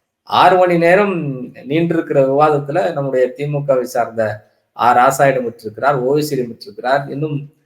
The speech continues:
பல பேர், அ, உத்தவ் தாக்கரேயுடைய க-, கட்சி வந்து, அ, அது கடுமையான எதிர்ப்பை தெரிவித்திருக்கிறது.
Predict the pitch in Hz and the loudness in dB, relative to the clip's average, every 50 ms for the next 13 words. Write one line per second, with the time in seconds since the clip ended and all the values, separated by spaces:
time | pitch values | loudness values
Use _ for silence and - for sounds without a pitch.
0 | _ _ _ - 135 156 165 160 165 160 147 151 - 113 117 117 117 113 113 110 | _ _ _ 0 2 2 2 2 2 0 0 -2 -4 -4 -2 0 0 0 0 -2
1 | 110 113 - 117 135 127 175 175 175 175 170 170 170 - 165 160 151 147 143 139 | -4 -6 -6 -8 -4 0 0 0 4 4 4 2 2 0 -2 -2 0 0 2 4
2 | 135 135 131 127 120 - 127 120 120 120 120 135 127 127 - 143 135 127 127 123 | 4 4 4 0 0 -2 0 0 0 0 -2 -2 -4 -4 -6 -6 -4 -4 -4 -2
3 | 131 139 135 131 127 123 117 110 117 110 107 104 110 117 113 117 113 123 127 135 | -2 0 0 2 2 0 0 0 -2 -2 -4 -4 -6 -6 -8 -6 -6 -4 -4 -4
4 | 135 139 139 139 135 127 120 127 123 - - 123 117 107 107 - _ _ _ _ | -2 -2 -2 0 0 -2 -4 -6 -8 -10 -8 -8 -8 -8 -10 -12 _ _ _ _
5 | _ _ - - 131 139 135 131 - 113 110 - 104 104 104 123 143 156 | _ _ 0 0 2 2 0 -2 -4 -6 -8 -8 -8 -6 -4 -4 -4 -4